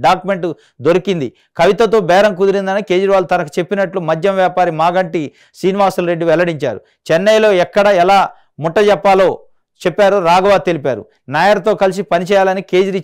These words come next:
చెప్పినట్టు శరత్ రెడ్డి కూడా వాంగ్మూలం ఇచ్చారు. కస్టడీ రిపోర్ట్లో ఈడీ, ఈడీ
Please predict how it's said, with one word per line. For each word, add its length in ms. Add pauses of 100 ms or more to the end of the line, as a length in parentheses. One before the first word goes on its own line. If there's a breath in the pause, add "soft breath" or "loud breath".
చెప్పినట్టు 380
శరత్ 340
రెడ్డి 320 (280 soft breath)
కూడా 240
వాంగ్మూలం 800
ఇచ్చారు. 540 (220)
కస్టడీ 380
రిపోర్ట్లో 640
ఈడీ, 380 (280)
ఈడీ 340